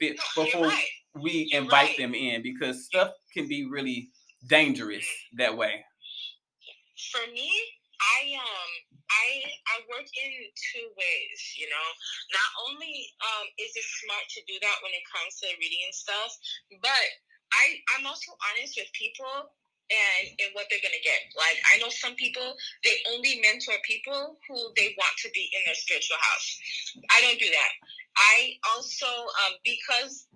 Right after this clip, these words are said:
Speaker 2: the nature of the mentorships are also in a lot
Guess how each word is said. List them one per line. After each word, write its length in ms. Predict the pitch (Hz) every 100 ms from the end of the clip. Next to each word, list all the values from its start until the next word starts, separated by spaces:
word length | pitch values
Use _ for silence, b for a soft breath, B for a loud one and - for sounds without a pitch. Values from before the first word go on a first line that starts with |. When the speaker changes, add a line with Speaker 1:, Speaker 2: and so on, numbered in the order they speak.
| 214
Speaker 2:
the 80 | 202 - 185
nature 340 | 196 - 202
of 260 | 190 214 208 -
the 160 | 190 175 147 - - B -
mentorships 540 | 208 208 254 254 254 247
are 120 | 180 190
also 380 | 202 - 214 220
in 80 | 196 - 185
a 40 | 175
lot 160 | 180